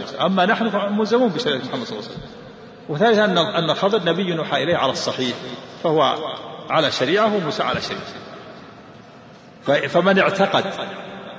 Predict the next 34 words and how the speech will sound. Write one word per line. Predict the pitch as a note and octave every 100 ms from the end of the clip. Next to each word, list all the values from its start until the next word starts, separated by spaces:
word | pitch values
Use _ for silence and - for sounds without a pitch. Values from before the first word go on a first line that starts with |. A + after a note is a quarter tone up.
| - - -
أو، | A#2+ A#2+ -
أو | D3 D#3+
أجاز، | D#3+ E3+ F#3 B2 F#3 D#3 - - - F#3 D#3+ - - - - - - - - - - - - - - C3
اعتقد | C3 F#3 F3+ A2+ F#3+ B2 - -
أنه | D3+ C3+ D3+
يجوز | D3 F3+ C3+ B2
له | F#3 D3 C3
أو | E3 G3+
لغيره | F#3 F3+ C3 A2+ - - - - - -
ألا | F3+ G3
يلتزم | F#3+ F3 E3 C#3+
بشريعة | C3 - E3+ D#3+ D#3+ D#3+
محمد | E3 C#3+
صلى | C#3
الله | B2+
عليه | B2+ G#2+
وسلم | C3
وأن | F3+
يتعبد | E3+ F3 E3 E3 D#3+
الله | D#3+ D3+ B2+
من | D3+
طريق | D#3 F3+ F#3 C3+
غير | E3 A3 G3+
الط-، | G3 F#3 - F#3+ E3+
غير | G#3
الشريعة | G3 - G3 F#3+ E3+
التي | D#3 E3
جاء | G3+ G#3
بها | G3 F#3
محمد | F#3+ F#3+
صلى | - D#3+
الله | F#3+
عليه | G#3+
وسلم | B3